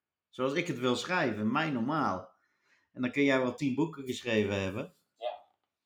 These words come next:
Speaker 1: Het gaat erom dat jij tevreden bent. En alles om jou heen, ja, dat is feedback, dat is leuk. Kun je wat mee doen, maar het hoeft niet.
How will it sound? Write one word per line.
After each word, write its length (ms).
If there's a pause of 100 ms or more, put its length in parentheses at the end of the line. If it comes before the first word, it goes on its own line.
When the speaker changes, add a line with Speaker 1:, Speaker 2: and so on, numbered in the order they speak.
(480)
Speaker 1:
Het 100
gaat 220
erom 140
dat 100
jij 240
tevreden 460
bent. 280
En 220
alles 260
om 180
jou 220
heen, 240
ja, 140
dat 100
is 60
feedback, 480
dat 100
is 60
leuk. 400 (340)
Kun 120
je 120
wat 160
mee 100
doen, 220
maar 120
het 80
hoeft 180
niet. 320